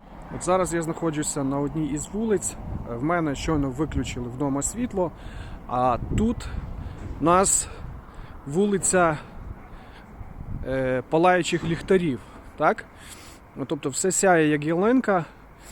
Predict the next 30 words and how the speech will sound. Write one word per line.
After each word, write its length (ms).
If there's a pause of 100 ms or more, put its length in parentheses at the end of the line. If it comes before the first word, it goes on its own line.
(460)
Відповідно, 840
в 140
нас 340
в 100
Дрогобичі 580
так 280 (100)
економлять 580
світло. 540
То 280 (120)
кого 240
ви 120
за 140
дураків 380
тримаєте? 560
Альо, 280 (480)
шановні. 440 (680)
То 80
ви 80
так 180
економите 540
світло? 500 (140)
Це 140
питання 540
до 320
Львівобленерго 1120
і 80
питання 460
до 360 (460)
так 180
званої, 640